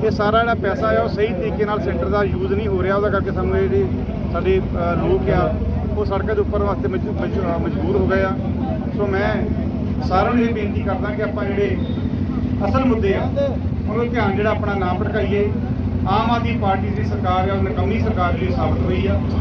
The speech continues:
ਇਹ ਸਾਰੇ ਆਪਾਂ ਜਾਣਦੇ ਆ। ਪਰ ਜਦੋਂ ਆਪਾਂ ਗੱਲ ਕਰਦੇ ਕਿਸੇ ਅਫਸਰ ਦੀ, ਡੀ ਸੀ ਸਾਹਿਬ ਦੀ ਜਾਂ ਪ੍ਰਸ਼ਾਸਨ ਦੀ, ਕਮਿਸ਼ਨਰ ਦੀ, ਉਹ ਇੱਕੋ ਹੀ ਜਵਾਬ ਹੁੰਦਾ ਵੀ ਸਾਡੇ ਕੋਲ ਪੈਸੇ ਹੈ ਨਹੀਂ, ਕਰੀਏ ਕੀ?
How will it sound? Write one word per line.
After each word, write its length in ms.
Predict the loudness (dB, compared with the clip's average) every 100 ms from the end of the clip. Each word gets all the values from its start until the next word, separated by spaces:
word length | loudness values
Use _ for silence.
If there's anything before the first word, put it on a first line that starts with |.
| 0 0 0
ਇਹ 60 | 0
ਸਾਰੇ 340 | 2 2 2
ਆਪਾਂ 180 | 2 2
ਜਾਣਦੇ 420 | 0 0 0 0
ਆ। 40 | 0 0 -2 -2 -2 -2 0
ਪਰ 380 | 2 2 2 0 -2 -2 0
ਜਦੋਂ 260 | 0 2 0
ਆਪਾਂ 160 | 0
ਗੱਲ 180 | 0 0
ਕਰਦੇ 300 | 0 0 0
ਕਿਸੇ 180 | 0 0
ਅਫਸਰ 240 | 0 0
ਦੀ, 180 | 0 0
ਡੀ 480 | -2 -2 -2 -2 0
ਸੀ 80 | 0
ਸਾਹਿਬ 280 | 2 2
ਦੀ 60 | 0
ਜਾਂ 280 | 0 0 -2
ਪ੍ਰਸ਼ਾਸਨ 400 | -2 0 0 0
ਦੀ, 120 | 0
ਕਮਿਸ਼ਨਰ 280 | 0 0 0
ਦੀ, 240 | 0 0 0 0 0 0 0 0 2
ਉਹ 60 |
ਇੱਕੋ 180 | 2 2
ਹੀ 100 | 2
ਜਵਾਬ 240 | 2 2 2
ਹੁੰਦਾ 240 | 0 0
ਵੀ 60 | 0
ਸਾਡੇ 140 | 0
ਕੋਲ 140 | 0
ਪੈਸੇ 360 | 0 -2 0 -2
ਹੈ 40 |
ਨਹੀਂ, 160 | 0 0
ਕਰੀਏ 320 | 2 2 2
ਕੀ? 100 | 2